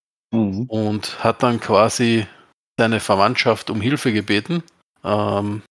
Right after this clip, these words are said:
Speaker 2: und qua-, äh, ja, so ein, nun, das war dann quasi sein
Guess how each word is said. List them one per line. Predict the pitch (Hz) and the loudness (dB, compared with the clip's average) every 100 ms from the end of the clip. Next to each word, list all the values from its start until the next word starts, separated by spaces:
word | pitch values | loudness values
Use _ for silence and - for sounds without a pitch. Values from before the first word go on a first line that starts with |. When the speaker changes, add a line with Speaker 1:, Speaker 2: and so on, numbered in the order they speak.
| _ | _
Speaker 2:
und | - 117 107 - | -2 -2 -2 -2
qua-, | 98 104 113 | 2 4 2
äh, | 104 107 104 104 | 2 2 4 4
ja, | 104 110 | 4 2
so | - - 120 107 | 2 -2 0 0
ein, | 107 101 - | 0 -4 -6
nun, | 101 98 107 107 - | -4 -4 -6 -10 -12
das | 95 - | -8 0
war | 98 107 | 2 2
dann | 107 | 0
quasi | 95 101 98 107 | -2 2 2 2
sein | - 104 98 | 0 0 0